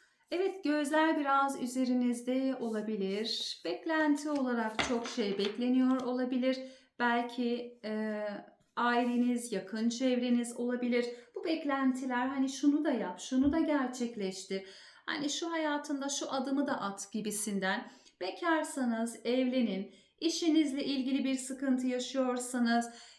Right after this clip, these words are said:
İşte efendime söyleyeyim, bir iş bul. Yani birçok beklentiler var sanırım. Ee, istek ve bir miktar hani baskı da görüyor olabilirsiniz. Fakat burada diyor ki kendiniz için doğru zamanı belirleyeceksiniz.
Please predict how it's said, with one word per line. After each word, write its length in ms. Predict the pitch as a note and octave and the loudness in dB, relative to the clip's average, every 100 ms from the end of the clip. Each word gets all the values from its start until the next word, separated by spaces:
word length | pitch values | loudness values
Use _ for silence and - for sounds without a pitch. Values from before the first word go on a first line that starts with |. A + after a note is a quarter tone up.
| - | -8
İşte 260 | B3+ - C#4 | -4 -2 0
efendime 640 | B3+ B3+ C4+ A#3+ B3 B3 | 0 2 2 4 2 0
söyleyeyim, 560 | - B3+ A#3+ A#3+ A#3+ | 0 2 2 2 2
bir 160 | C4+ C4+ | 2 0
iş 360 | - C4 - A3 | 0 -2 -2 -2
bul. 220 | F#3+ G3 - - _ - | -2 -4 -12 -20 _ -2
Yani 440 | E4 E4 E4 E4 - | 4 6 4 0 -6
birçok 360 | G#4+ G4+ F#4+ | -6 -6 -4
beklentiler 800 | C4+ C4 B3 A3+ A#3 A#3+ G#3 G3+ | -4 0 2 2 2 0 0 0
var 260 | F#3+ F#3 F#3 | -2 -4 -6
sanırım. 760 | - - G#3 F#3+ F#3 A3 C4 | -8 -4 -2 -2 -2 -2 -4
Ee, 580 | G3 G3 F#3+ F#3+ F#3 - | -4 -4 -2 -4 -6 -6
istek 540 | A#3+ - - G#3+ G#3+ G#3 | -6 -4 0 0 -2 -6
ve 200 | G#3+ F#3+ | -4 2
bir 80 | A#3 | 2
miktar 560 | A3+ - A#3 G3+ G#3 | 2 -2 -2 0 0
hani 460 | A#3+ A#3 A3+ G#3 G3+ | 0 0 -2 -4 0
baskı 440 | A#3 A#3 - E4 | 0 0 -6 -2
da 100 | C4+ G3+ | 0 0
görüyor 320 | G3+ F3+ F3+ | -2 -2 -4
olabilirsiniz. 1040 | G#3+ B3+ B3+ B3+ C4 C4 - C4 B3 B3+ - - - - - | -4 -6 -6 -4 -2 -2 -2 -4 -4 -4 -8 -18 -20 -20 -12
Fakat 460 | D#4+ D#4+ C4+ - C#4 | -6 -2 -2 -2 -6
burada 280 | C#4 B3 | -2 -2
diyor 300 | B3 A#3+ A#3+ | 2 2 2
ki 240 | A#3+ G3 F#3+ | 0 -2 -2
kendiniz 560 | C#4+ C4+ B3+ C4 D4 | 0 2 4 4 4
için 360 | B3 - G3 E3+ | 2 -4 -4 0
doğru 300 | G#3+ A#3 C4 | 2 2 0
zamanı 880 | B3+ A3 G3+ F#3+ F3+ A3+ C#4 C#4 B3+ | 0 -2 -2 -4 -4 -2 -2 -2 0
belirleyeceksiniz. 1080 | A#3 G#3+ G3+ G3 F3+ G3 A3 - C4 C4 C4 | 0 0 -2 -2 -2 -4 -4 -2 0 2 0